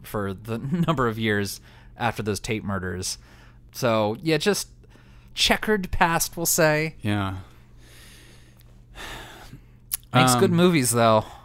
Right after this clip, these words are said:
Speaker 2: Yeah.
Speaker 1: Boy,
Speaker 2: I,
Speaker 1: howdy does he make good
Speaker 2: I,
Speaker 1: movies.
Speaker 2: I guess, yeah, my, my next thing was gonna be, like, if you didn't know all that,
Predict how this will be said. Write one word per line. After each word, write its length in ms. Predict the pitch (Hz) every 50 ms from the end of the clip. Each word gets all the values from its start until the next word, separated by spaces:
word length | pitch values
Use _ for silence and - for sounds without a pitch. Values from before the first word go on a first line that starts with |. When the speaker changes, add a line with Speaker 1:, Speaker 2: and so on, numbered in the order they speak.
| - - - - - -
Speaker 2:
Yeah. 760 | 156 135 160 165 170 208 247 269 269 254 220 147 113 107 165
Speaker 1:
Boy, 140 | 170 170 165
Speaker 2:
I, 40 |
Speaker 1:
howdy 380 | 139 - 147 147 143 139 131 120
does 160 | 117 113 104
he 100 | - 123
make 220 | 117 117 117 107 -
good 140 | 120 110
Speaker 2:
I, 40 | 113
Speaker 1:
movies. 280 | 117 117 113 107 101 190
Speaker 2:
I 60 | 202
guess, 180 | 220 262 254 -
yeah, 140 | 226 214 196
my, 140 | 202 196 202
my 120 | 202 202
next 220 | 214 220 220 - -
thing 140 | - 202 190
was 100 | 165 -
gonna 180 | 196 190 180
be, 100 | 165 180
like, 160 | 180 170 170
if 160 | 170 175 - 202
you 80 | 208 185
didn't 340 | 156 185 190 196 196 135 131
know 520 | 123 117 110 113 117 123 131 131 143 - -
all 300 | 120 117 117 120 123 123
that, 800 | 117 107 104 104 101 104 113 131 143 - - - - - - -